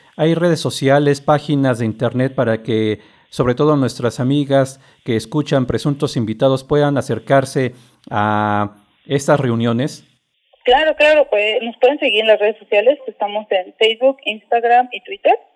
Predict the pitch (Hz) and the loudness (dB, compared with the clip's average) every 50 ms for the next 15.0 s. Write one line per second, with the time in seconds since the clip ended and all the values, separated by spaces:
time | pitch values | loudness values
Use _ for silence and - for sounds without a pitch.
0 | _ _ _ _ _ _ - 208 208 - - - 202 202 202 202 208 214 220 - | _ _ _ _ _ _ -16 -14 -14 -8 -2 2 2 2 2 2 0 0 0 0
1 | 311 403 - - - 208 208 - 196 196 202 196 - 214 208 202 196 202 202 202 | -2 -2 -2 -4 -8 -6 -2 -2 -2 -2 -2 -4 0 0 0 2 2 0 -2 0
2 | - 190 185 190 190 185 196 185 180 180 185 180 180 180 - 190 196 - - - | 0 0 0 0 2 2 4 4 6 4 4 4 2 2 2 0 -2 -4 0 2
3 | 269 359 415 - _ _ _ _ _ _ _ _ _ _ _ _ _ _ - 214 | 4 4 4 2 _ _ _ _ _ _ _ _ _ _ _ _ _ _ 2 4
4 | 208 208 202 202 196 - 226 233 240 240 240 220 214 214 214 208 196 190 185 - | 4 4 4 0 0 2 4 4 2 2 2 2 4 4 2 2 0 0 2 2
5 | 190 185 - - 208 202 196 202 196 208 - - - - 196 190 190 196 190 190 | 0 0 0 -2 -2 2 4 6 6 6 4 2 0 0 2 4 6 6 6 6
6 | 196 196 202 196 - - _ _ - 190 196 202 202 214 240 294 392 466 453 _ | 6 6 6 4 2 -2 _ _ 0 4 4 4 6 6 4 2 2 0 -6 _
7 | _ _ _ _ - 180 170 170 175 170 170 180 185 - 185 180 208 196 - 185 | _ _ _ _ 0 0 2 2 0 -2 -4 -6 0 4 4 4 2 0 -6 -6
8 | 185 185 175 170 180 214 247 254 190 175 185 190 208 220 - _ - 202 196 190 | -6 -4 0 2 2 2 2 0 2 2 2 2 2 0 -6 _ -12 -12 -10 -8
9 | 185 175 185 180 185 175 165 _ _ _ _ _ _ _ _ _ _ _ _ _ | -2 0 2 2 2 0 -6 _ _ _ _ _ _ _ _ _ _ _ _ _
10 | _ _ - - 202 185 180 175 180 180 175 170 175 165 - - _ _ _ _ | _ _ -2 0 2 2 4 2 2 2 0 -2 -2 -4 -6 -8 _ _ _ _
11 | - - 214 240 269 311 - - 202 196 180 190 - _ - - - 240 233 240 | 0 2 2 2 2 -2 -4 -4 -4 -4 -4 -10 -20 _ -10 -2 2 4 4 4
12 | - - 202 220 - - - 208 208 202 208 214 - - 208 - - - 185 175 | 4 4 2 2 2 -2 -2 -2 -2 -2 -2 -6 -2 -2 -2 -2 0 -2 -6 -6
13 | - - 165 - - _ _ _ _ _ _ _ _ _ - - 202 196 - - | -6 -12 -18 -18 -20 _ _ _ _ _ _ _ _ _ -16 -14 -14 -10 -6 -6
14 | 196 180 175 190 208 220 226 226 226 - - 185 185 - 185 170 165 165 165 | -4 -2 -2 -2 -2 -2 -4 -4 -6 0 0 0 0 0 -4 -8 -8 -8 -10